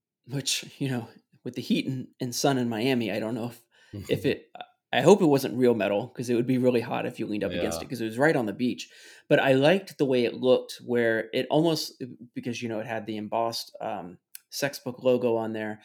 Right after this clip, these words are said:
Speaker 1: and I liked how it looked as if you're basically walking into the book itself, because the book was metal bound.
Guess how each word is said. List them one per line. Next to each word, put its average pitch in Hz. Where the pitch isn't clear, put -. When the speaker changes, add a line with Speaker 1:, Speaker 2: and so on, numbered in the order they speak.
Speaker 1:
and 123
I 120
liked 143
how 143
it -
looked 120
as 117
if 117
you're 127
basically 151
walking 110
into 113
the 117
book 98
itself, -
because 110
the 127
book 123
was 98
metal 120
bound. 98